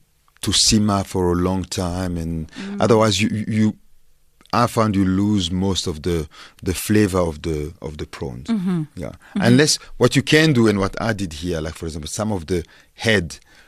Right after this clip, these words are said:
Speaker 1: uh, prawn head, okay, I cooked it with the rice, and then I'll just remove it.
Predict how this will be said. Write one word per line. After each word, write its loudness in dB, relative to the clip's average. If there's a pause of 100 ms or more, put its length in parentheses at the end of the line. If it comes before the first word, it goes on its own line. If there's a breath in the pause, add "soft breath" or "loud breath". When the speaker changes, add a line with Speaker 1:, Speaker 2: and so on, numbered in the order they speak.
(160 soft breath)
Speaker 1:
uh, -6
prawn 4
head, -4 (240)
okay, -6 (340 soft breath)
I -4 (100)
cooked -4
it -4
with 0
the 2
rice, -2
and -2
then -2
I'll 0
just -2
remove -2
it. -10